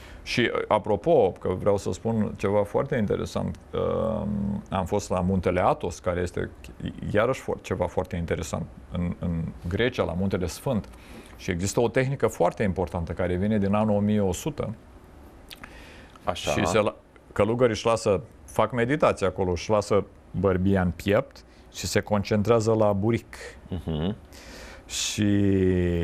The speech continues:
Speaker 1: stau în întuneric și scrie în filocalie. Scrie foarte, Sfântul Simeon a scris acolo. Te stai în întuneric, pui bărbia în piept și te duci ușor, ușor,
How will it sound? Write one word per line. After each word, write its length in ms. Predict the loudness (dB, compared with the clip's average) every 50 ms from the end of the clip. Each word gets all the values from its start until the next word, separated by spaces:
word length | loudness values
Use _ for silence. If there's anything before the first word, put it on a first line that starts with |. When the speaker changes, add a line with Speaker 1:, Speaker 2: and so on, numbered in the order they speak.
| -2 -2
Speaker 1:
stau 320 | -4 -2 0 2 2 2 2
în 60 | 2
întuneric 580 | 0 0 0 0 2 2 4 4 2 2 0 -4
și 320 | -6 -6 -4 -4 -4 -4 -6
scrie 440 | -8 -10 -6 -4 -2 0 2 2 2
în 120 | 2 0
filocalie. 880 | -2 -2 0 2 2 2 2 2 2 2 2 0 0 0 -2 -4 -8 -10 -14 -20 -20 -20 -20 -20 -18 -18 -18 -18 -18 -18
Scrie 300 | -18 -8 -4 -2 -2 0
foarte, 340 | 0 0 0 0 0 -4 -4 -6 -10 -16 -16
Sfântul 340 | -16 -10 -4 -4 -2 -2 -2
Simeon 340 | -2 0 0 2 2 2 2
a 60 | 0
scris 260 | -2 -4 -6 -8 -6 -6
acolo. 340 | -6 -4 -4 -4 -4 -6 -8 -12 -18 -20 -20 -18 -18 -18 -16 -16 -16 -16 -16 -16 -16 -16 -16 -16 -6
Te 180 | -2 -2 -2 -2 -4 -8 -18 -20 -20 -20 -20 -20 -14
stai 340 | -12 -4 0 2 2 2 2
în 60 | 2
întuneric, 500 | 0 0 0 2 2 2 2 2 2 0
pui 240 | 0 0 2 2 4
bărbia 440 | 4 4 4 4 4 4 2 2 2
în 100 | 2 0
piept 340 | 0 0 2 2 2 0 -2
și 100 | -4 -2
te 100 | 0 0
duci 240 | 2 0 -2 -2 -2
ușor, 320 | -4 0 2 2 2 2
ușor, 480 | 2 0 0 2 2 2 2 2 0